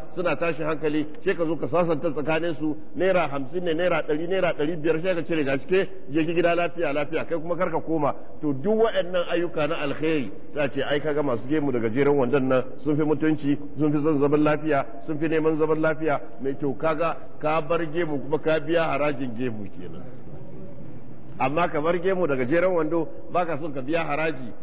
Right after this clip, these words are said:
a'a, sunna ma sai an kashe mata kuɗi a tallata ta. An fahimta? To abin matsalar da ke faruwa shine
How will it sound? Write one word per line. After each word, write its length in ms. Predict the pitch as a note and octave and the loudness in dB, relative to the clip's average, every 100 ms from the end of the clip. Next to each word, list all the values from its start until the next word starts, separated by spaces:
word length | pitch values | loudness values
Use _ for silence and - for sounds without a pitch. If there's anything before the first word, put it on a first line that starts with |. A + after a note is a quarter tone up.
| - | -4
a'a, 440 | C#3 D3 D3 D3+ D3 - - - | 0 0 0 0 -2 -4 -4 -2
sunna 360 | G3 G3 E3+ | -2 0 0
ma 160 | D3+ D#3+ | 0 0
sai 160 | D3+ E3 | 0 -2
an 160 | E3+ | -2
kashe 260 | E3+ F3+ D3+ | -2 0 0
mata 220 | D3+ C#3+ | 0 -2
kuɗi 380 | C3+ D3 D3+ D3 - | -2 -2 -2 -2 -2
a 80 | C3 | -2
tallata 520 | A#2 E3+ D3 A#2+ A#2 | 2 2 2 0 -2
ta. 220 | G2+ G#2+ G#2 | 0 -2 -2
An 140 | D3+ E3+ | -2 0
fahimta? 520 | D#3+ D#3+ D#3 E3+ E3+ E3+ - - - - E2+ E2+ E2+ - - - - - - - - - - - | 0 0 0 0 0 -2 -6 -6 -6 -6 -6 -6 -6 -6 -6 -6 -6 -6 -6 -6 -6 -6 -6 -4
To 60 | C#3+ | -2
abin 280 | C#3 D#3 F3+ | 0 0 2
matsalar 380 | G3 G#3 A3+ F3+ | 0 2 0 0
da 80 | E3 | 0
ke 160 | E3 | 0
faruwa 400 | D3 D3+ E3 E3+ E3+ | 2 2 4 2 2
shine 340 | F3+ D#3+ G#2 | 0 0 0